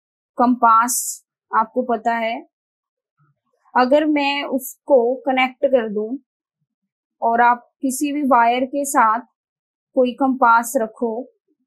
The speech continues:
और उस wire को आप electricity से conduct करो,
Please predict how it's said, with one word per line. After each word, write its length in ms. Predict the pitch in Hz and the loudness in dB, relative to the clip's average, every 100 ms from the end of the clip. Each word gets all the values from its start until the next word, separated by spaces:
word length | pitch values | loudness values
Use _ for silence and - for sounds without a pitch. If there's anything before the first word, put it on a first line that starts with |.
| _ | _
और 140 | 233 | -8
उस 220 | 233 233 - _ _ _ _ | -8 -8 -18 _ _ _ _
wire 340 | 233 226 226 240 | -2 0 0 0
को 200 | 269 247 | 2 4
आप 220 | 240 - _ _ _ _ | 2 -4 _ _ _ _
electricity 760 | 220 233 220 247 254 254 226 240 | -4 -4 -4 -6 -4 -4 -6 -6
से 120 | 233 247 | -4 -4
conduct 640 | 240 233 226 - - 247 277 _ _ _ _ _ _ _ _ _ _ _ _ _ _ _ _ _ _ _ | -4 -2 -2 -4 -6 -6 -6 _ _ _ _ _ _ _ _ _ _ _ _ _ _ _ _ _ _ _
करो, 500 | - 247 240 220 277 | 0 2 2 0 -6